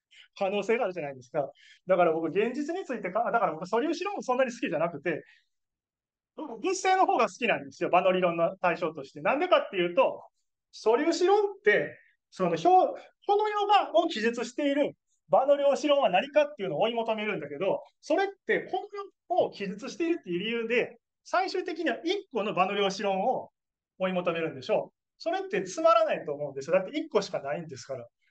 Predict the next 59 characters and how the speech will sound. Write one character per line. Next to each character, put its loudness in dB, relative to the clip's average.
一 -10
方 6
で、 0
物 4
性 4
系 4
の 4
低 0
エ 4
ネ 0
ル -2
ギ -6
ー -6
極 0
限 -2
と -6
か 0
だ 2
っ -6
た 4
ら 0
い -6
ろ 0
ん 0
な -4
物 -8
性 -2
系 0
が 2
あ -2
る -10
か -6
ら、 0
そ -4
れ 0
ぞ 0
れ -2
の -6
記 -16
述 -6
す -16
る -8
場 6
の 4
量 8
子 -4
論 2
が 2
あ 2
る 0
の -2
で、 -6
も 4
っ -10
と -4
い -8
っ -20
ぱ 2
い -4